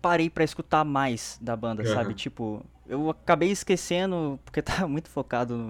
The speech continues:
Speaker 1: no, no John e no Red Hot, então, é, acabei esquecendo um pouco. E aí, esse ano, quando, ah, eu tenho alguns amigos, é, de fora e eu tava muito esperançoso, tipo,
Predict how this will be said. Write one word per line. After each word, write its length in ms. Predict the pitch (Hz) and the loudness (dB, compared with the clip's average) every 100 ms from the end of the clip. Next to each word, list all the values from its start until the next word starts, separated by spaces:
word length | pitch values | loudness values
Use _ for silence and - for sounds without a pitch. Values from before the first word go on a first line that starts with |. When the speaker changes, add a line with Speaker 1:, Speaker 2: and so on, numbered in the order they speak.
| 113 139 | -10 -12
Speaker 1:
no, 80 | 113 | -10
no 60 | 110 | -8
John 420 | 113 117 139 113 | -2 0 0 0
e 300 | 107 101 98 - - - - | -4 -6 -10 -18 -20 -20 -14
no 80 | 104 | -4
Red 240 | 110 110 107 | -4 -2 -2
Hot, 300 | 110 113 107 | -4 -4 -8
então, 340 | - 98 - - - - - - - - - | -10 -12 -14 -16 -18 -18 -20 -20 -20 -20 -10
é, 240 | - 113 | -4 -2
acabei 320 | 110 127 113 120 | -2 -2 -2 -2
esquecendo 460 | - 131 - 123 | -2 -6 -2 -4
um 20 | |
pouco. 380 | 123 123 135 - - - - - - - | -2 -2 -4 -6 -20 -20 -20 -20 -20 -2
E 80 | 175 | 4
aí, 380 | 170 185 226 - 151 | 6 4 0 -6 -6
esse 300 | 165 - 170 | -4 0 2
ano, 240 | 151 170 | 2 0
quando, 800 | - 139 131 135 123 113 110 - - - _ - - _ | -2 -2 0 0 0 0 -4 -8 -18 -20 _ -20 -20 _
ah, 580 | 113 117 110 104 101 - - | 2 2 4 2 0 -4 -12
eu 120 | - | -10
tenho 400 | - 170 165 120 | -6 -2 -2 -2
alguns 280 | 120 139 139 | -2 -2 0
amigos, 460 | 135 120 117 - - - | 0 0 -4 -10 -18 -12
é, 280 | 104 101 | -6 -6
de 100 | 104 | -8
fora 420 | - - 113 139 113 | -8 -2 0 2 0
e 300 | 107 104 98 - - - - - - - - - - - - | -2 -6 -8 -14 -20 -20 -20 -20 -20 -20 -20 -20 -20 -20 -10
eu 100 | 143 | -2
tava 240 | 143 143 147 | 2 4 4
muito 200 | 165 180 | 2 0
esperançoso, 680 | - 160 143 147 143 - - | 0 2 2 2 0 -2 -14
tipo, 180 | - | -20